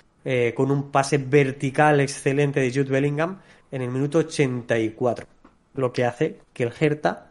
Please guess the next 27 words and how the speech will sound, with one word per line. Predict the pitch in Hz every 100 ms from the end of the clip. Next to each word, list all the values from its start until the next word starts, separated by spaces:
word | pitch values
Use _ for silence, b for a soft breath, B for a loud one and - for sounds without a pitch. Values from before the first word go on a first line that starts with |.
| _
se | - 123
vaya | 120 123
a |
jugar | - 131 143 170 -
ese, | 135 - 135 131 131 B B _ _ -
esa | 147 151
relegation | 147 151 143 139 143 147 165 170
con, | 165 151 151 156 156 - -
eh, | 135 120 117
si | 120
quieres | 127 123
lo | 131
digo | 127 123
ya, | 127 135 - - _ _ _ _ _ - -
eh, | 131 120 120 117
y | 131
me | 127
lanzo | 131 131 135
de | 127
cabeza | 131 131 143 139 - - -
a, | 135 127 123 117 -
a | 143
esto | 139 - 165 165 165 B B _ -
con | 151 151 180 -
el | 147 135 127 123 123 -
Hamburg, | 151 165 170 208
que | 208